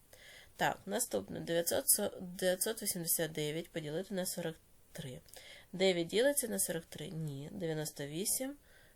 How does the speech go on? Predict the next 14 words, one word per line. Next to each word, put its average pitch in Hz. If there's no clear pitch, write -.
Так, 139
беремо 165
по 196
два 156
рази. 151
Так. 151
Тут 185
у 160
нас 151
два, 254
це 196
вісімдесят 156
шість, 254
відняли, 160